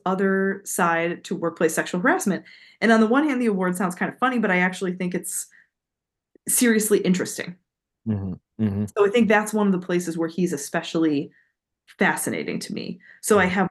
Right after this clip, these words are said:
Speaker 1: one where I'm like, I feel like it's a genuine honor to him, visiting professor. There's this about sexual harassment where I feel like it's sort of most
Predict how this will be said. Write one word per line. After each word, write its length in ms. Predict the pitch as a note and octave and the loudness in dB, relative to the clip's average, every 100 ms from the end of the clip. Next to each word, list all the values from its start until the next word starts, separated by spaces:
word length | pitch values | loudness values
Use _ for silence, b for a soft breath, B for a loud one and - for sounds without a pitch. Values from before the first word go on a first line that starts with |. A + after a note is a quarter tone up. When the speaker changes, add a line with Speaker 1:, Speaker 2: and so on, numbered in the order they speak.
| _ | _
Speaker 1:
one 520 | F#3 F#3+ B3 C#4+ D#4 - | 0 2 4 4 2 0
where 100 | F3+ | 0
I'm 120 | E3+ | 0
like, 200 | D#3+ D#3 F3 | -2 -4 -6
I 80 | |
feel 220 | F3+ F#3+ F3+ | 0 2 4
like 160 | D#3+ | 4
it's 120 | D#3 | 0
a 60 | D#3+ | -2
genuine 440 | D3 C#3+ F#3+ A3+ A3+ | -2 0 2 4 4
honor 200 | A3+ B3+ | 4 2
to 60 | |
him, 340 | C4 A#3+ A3+ G#3 | 0 2 2 2
visiting 280 | F#3+ G#3 A3+ | 0 -4 -4
professor. 640 | C4+ A3 A3 G#3 G#3 G#3+ _ _ _ _ | -2 -2 -2 -4 -4 -10 _ _ _ _
There's 320 | E3+ E3+ E3 E3 | -4 -2 -2 -4
this 600 | D#3+ A3 E4 D#4+ - - - _ _ _ _ | 4 6 6 2 -6 -8 -14 _ _ _ _
about 340 | G3 F#3 F#3 - | 0 2 2 0
sexual 340 | G3+ - F#3+ | 0 0 0
harassment 640 | G3 A#3 B3+ B3+ A#3+ A#3 - | 2 2 2 0 -2 -2 -4
where 160 | F#3 E3 | -2 -2
I 80 | |
feel 160 | D#3+ F#3 | 0 0
like 160 | F3 D#3+ | 0 -2
it's 160 | - | -4
sort 160 | G3+ G3+ | 0 0
of 100 | F3+ | 2
most 500 | F3 F3 F3+ - | 0 -2 -4 -8